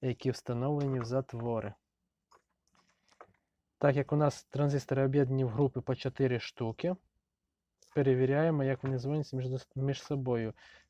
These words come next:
Е, встановлені резистори на двадцять Ом. Тобто, якщо взяти зараз, поставили.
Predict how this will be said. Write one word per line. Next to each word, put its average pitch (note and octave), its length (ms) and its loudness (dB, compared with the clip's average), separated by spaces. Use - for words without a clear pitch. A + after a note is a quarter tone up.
Е, A#2+ 220 2
встановлені C#3 640 0
резистори B2+ 480 0
на B2 100 0
двадцять C#3 480 -2
Ом. A2 240 -4
Тобто, - 340 -8
якщо B2+ 340 -6
взяти A#2+ 460 -6
зараз, A2+ 540 -8
поставили. B2 720 -4